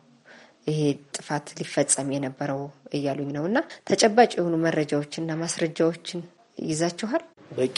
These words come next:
Speaker 2: የገንዘብ ዝውውር ተይዘዋል፣ የጦር መሳሪያዎች ተይዘዋል፣ ፈንጆች ተይዘዋል። ገንዘብም ሲተላለፍላቸው አይተናል። እዛው ጎንደር ላይ ከትግራይ ወደ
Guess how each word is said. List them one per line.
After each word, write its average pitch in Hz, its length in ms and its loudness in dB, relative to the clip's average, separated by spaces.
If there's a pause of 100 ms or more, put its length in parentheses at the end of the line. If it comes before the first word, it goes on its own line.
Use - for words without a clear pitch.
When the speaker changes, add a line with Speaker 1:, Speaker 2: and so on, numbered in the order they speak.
Speaker 2:
የገንዘብ 120 440 2
ዝውውር 117 360 -4
ተይዘዋል፣ 110 560 -6 (560)
የጦር 127 280 0
መሳሪያዎች 120 460 0
ተይዘዋል፣ 113 460 -6
ፈንጆች 139 400 0
ተይዘዋል። 113 500 -6 (840)
ገንዘብም 170 460 10 (600)
ሲተላለፍላቸው 127 800 0
አይተናል። - 380 -8 (340)
እዛው 123 260 -4
ጎንደር 113 400 -6
ላይ 117 140 -10 (380)
ከትግራይ 135 400 2
ወደ 117 160 2